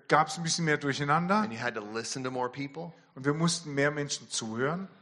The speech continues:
Speaker 2: But it brought so much power.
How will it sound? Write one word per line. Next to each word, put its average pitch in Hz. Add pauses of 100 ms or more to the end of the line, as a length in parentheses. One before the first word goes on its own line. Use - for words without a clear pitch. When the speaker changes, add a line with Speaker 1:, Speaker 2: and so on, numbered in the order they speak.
(600)
Speaker 2:
But 120
it 110
brought 123 (720)
so -
much 110
power. -